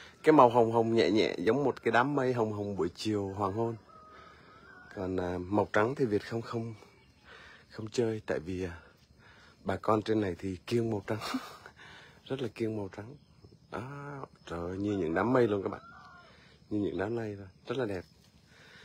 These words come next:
À, bất kỳ lúc nào Huyền ơi, bất kỳ lúc nào các bạn có thể đến chơi. Đến chơi, đến tham quan. Wow. Rồi, hẹn gặp lại mọi người, à,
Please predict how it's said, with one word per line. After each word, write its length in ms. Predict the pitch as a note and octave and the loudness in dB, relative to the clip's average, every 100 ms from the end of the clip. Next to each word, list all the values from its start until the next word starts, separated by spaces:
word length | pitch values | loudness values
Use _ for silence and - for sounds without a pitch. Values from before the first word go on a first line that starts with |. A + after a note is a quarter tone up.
| - - - - - - _ - | -20 -20 -20 -20 -20 -20 _ 4
À, 200 | G#2 G#2+ | 6 8
bất 200 | E3+ - | 6 2
kỳ 120 | D3 | 2
lúc 140 | C3 | 2
nào 220 | F#3 B2+ A#2+ | 4 4 6
Huyền 180 | B2+ | 6
ơi, 180 | A2 B2+ B2+ - | 6 2 -4 -10
bất 160 | - - | -10 -4
kỳ 80 | |
lúc 120 | A2+ A#2+ | -4 -4
nào 240 | A#2 G2+ | -6 -6
các 140 | - | -6
bạn 180 | A2+ - | -6 -4
có 60 | A#2+ | -6
thể 120 | A2+ | -4
đến 160 | F2+ A2 | -2 -4
chơi. 240 | - C3+ C3 - _ _ - - - - - - _ _ _ _ | -4 -6 -6 -12 _ _ -20 -20 -20 -14 -14 -16 _ _ _ _
Đến 160 | G#2+ A2 | -2 0
chơi, 200 | - A2 | 6 8
đến 160 | G2 A2 | 8 4
tham 180 | A2+ | -2
quan. 200 | G2+ G#2+ G2+ - - - - - - - - - - - - - - - _ _ _ _ _ _ - | -4 -6 -6 -20 -20 -20 -20 -20 -20 -20 -20 -20 -20 -20 -20 -20 -20 -20 _ _ _ _ _ _ -14
Wow. 480 | E2 F#2 A1+ G1+ G1+ - - - _ _ - _ _ _ _ _ _ _ _ _ _ - _ _ _ _ _ _ | -8 -4 -4 -4 -8 -14 -20 -20 _ _ -20 _ _ _ _ _ _ _ _ _ _ -20 _ _ _ _ _ _
Rồi, 380 | A#2+ B2+ B2 A2+ | 6 6 6 2
hẹn 180 | A2 E2+ | 2 2
gặp 240 | G#2 - | 2 4
lại 140 | F2 | 2
mọi 200 | D#2 D2+ | 2 0
người, 340 | F#2 F#2+ F2 F2 | 0 0 -2 -2
à, 240 | E2 E2 | -4 -8